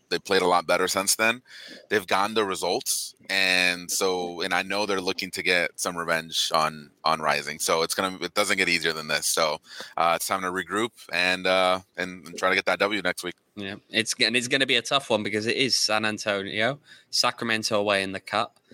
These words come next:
Speaker 2: And then you come straight back home and you're playing, uh, uh, admittedly recently, as of recent, struggling, but,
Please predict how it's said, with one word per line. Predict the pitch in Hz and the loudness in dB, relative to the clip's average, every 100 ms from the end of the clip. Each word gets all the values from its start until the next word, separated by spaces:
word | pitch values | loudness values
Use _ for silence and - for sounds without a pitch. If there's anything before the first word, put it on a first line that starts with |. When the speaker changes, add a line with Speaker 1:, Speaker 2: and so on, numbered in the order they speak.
| - _ - | -20 _ -4
Speaker 2:
And | 104 | 0
then | |
you | 110 | 0
come | 107 107 | 0 -2
straight | - 127 127 | -2 0 0
back | - 107 - | 0 -4 0
home | 104 107 120 | 2 2 -2
and | |
you're | 113 | -4
playing, | - 113 107 104 101 - _ | 0 4 4 2 -2 -14 _
uh, | 104 - | 0 2
uh, | |
admittedly | 98 104 110 123 147 123 113 107 | 2 2 0 0 0 0 0 2
recently, | 113 123 - 101 - 95 107 | 2 4 2 0 -2 -2 -2
as | 110 | -2
of | 95 110 | -2 0
recent, | 147 - 92 | 2 0 0
struggling, | - - 87 87 85 123 156 | -2 2 2 2 -2 -4 -6
but, | 110 101 | -2 -2